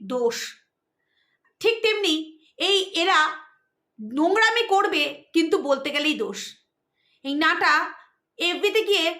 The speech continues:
ডায়লগ মারছে যে মানুষ বলবে কেন আমার নামে, তোরা করবি, মানুষ বলতে পারবে না। তোরা ভিউয়ার্সদের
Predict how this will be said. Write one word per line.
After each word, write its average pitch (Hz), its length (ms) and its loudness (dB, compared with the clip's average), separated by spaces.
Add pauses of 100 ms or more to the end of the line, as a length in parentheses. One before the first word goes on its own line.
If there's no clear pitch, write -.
ডায়লগ 277 440 0
মারছে 302 560 -2 (200)
যে 330 520 -2
মানুষ 349 340 0 (640)
বলবে 403 320 2
কেন 523 180 0 (100)
আমার 302 200 0
নামে, 202 280 -8 (300)
তোরা 302 180 0
করবি, 294 520 -2
মানুষ 247 340 -6
বলতে 220 300 -2
পারবে 208 280 -6
না। 196 300 -18 (720)
তোরা 359 360 4 (640)
ভিউয়ার্সদের 370 640 2